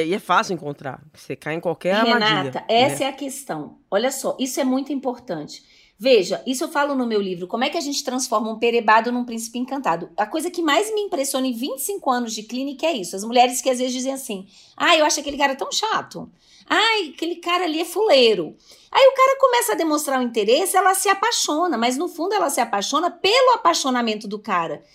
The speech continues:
Speaker 2: Porque como mulher a gente aprende na socialização a terceirizar a nossa autoestima. O que que a gente aprende? Que a gente só é desejável se tem alguém nos desejando. Então as mulheres sofrem não só quando estão amando, mas quando não estão amando. Que eu escuto,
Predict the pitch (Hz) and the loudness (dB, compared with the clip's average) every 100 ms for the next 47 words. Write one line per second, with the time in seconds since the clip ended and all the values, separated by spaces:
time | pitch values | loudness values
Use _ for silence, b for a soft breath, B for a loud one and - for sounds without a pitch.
0 | b b 320 330 349 349 392 453 320 254 | b b -6 -2 0 4 4 4 2 4
1 | 247 240 233 233 226 - 214 208 214 208 | 4 4 -2 -2 -4 -2 -6 -4 -6 -6
2 | 202 202 190 190 180 180 277 294 349 349 | -6 -2 -2 -2 -6 -4 -4 -2 -4 -4
3 | 339 330 294 302 294 302 302 - 359 - | -4 -4 0 2 0 0 -2 -2 -6 -4
4 | 254 226 415 453 370 339 330 - 196 156 | -4 -2 -2 -2 -2 -2 -2 -2 -6 -6
5 | - b b b - 285 320 - - 339 | -12 b b b -2 0 0 -2 4 6
6 | 294 349 381 359 330 262 254 254 277 269 | 8 6 4 -2 -2 4 4 4 -4 -4
7 | 269 262 247 240 247 254 247 285 220 165 | -2 -2 -2 -4 0 -2 -2 -6 -6 -8
8 | 131 b b b - 320 339 311 277 233 | -10 b b b 2 2 2 2 2 2
9 | - 254 294 349 247 247 349 554 381 370 | 0 4 6 4 0 0 0 2 0 2
10 | 277 247 - 226 208 190 240 403 349 285 | -2 -2 -2 0 0 -2 -2 -2 -2 -2
11 | 311 370 440 403 466 - 494 508 339 359 | -2 -2 0 0 0 -2 -2 0 0 -2
12 | 370 202 339 403 - - 254 - | -2 -2 0 0 0 -2 -4 -4